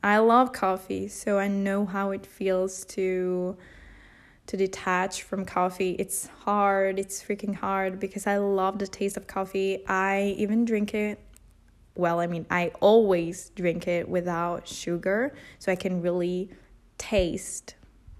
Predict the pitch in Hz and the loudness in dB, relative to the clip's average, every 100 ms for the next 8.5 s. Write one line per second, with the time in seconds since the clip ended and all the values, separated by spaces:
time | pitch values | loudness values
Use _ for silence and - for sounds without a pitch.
0 | - _ _ - - - _ _ _ _ | -20 _ _ -20 -20 -20 _ _ _ _
1 | _ _ - _ _ 196 190 - 180 185 | _ _ -20 _ _ -6 -6 -10 0 0
2 | 202 165 151 190 - - - - - _ | 0 -2 -4 -6 -16 -20 -20 -20 -20 _
3 | _ _ _ 208 196 202 - 202 190 196 | _ _ _ -4 -4 -8 -4 -2 0 0
4 | 180 185 202 - - - 180 175 175 - | -2 -6 -8 -12 -20 -4 -2 -2 -2 -6
5 | - 185 - - 175 - - - - - | -6 -8 -8 -8 -8 -10 -14 -20 -20 -14
6 | 190 190 208 208 202 196 196 196 - - | 0 4 6 4 4 4 2 -2 -4 -4
7 | 196 190 196 196 185 - 185 180 185 185 | 0 -2 -2 -2 -2 -2 0 2 2 2
8 | 180 180 180 180 180 | 0 0 0 -2 -4